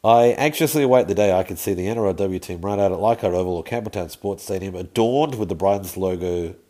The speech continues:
Uh, congratulations to all involved and successful application." Much like the h-, club's Harvey Norman women's side, the N R L W side will have a heavy emphasis on homegrown talent. Hooray!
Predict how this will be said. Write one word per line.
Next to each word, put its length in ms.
Uh, 220
congratulations 640
to 60
all 140
involved 460
and 100
successful 520
application." 480
Much 200
like 140
the 220
h-, 180
club's 320
Harvey 300
Norman 320
women's 260
side, 200
the 120
N 140
R 100
L 80
W 280
side 260
will 140
have 180
a 60
heavy 420
emphasis 500
on 140
homegrown 580
talent. 380
Hooray! 320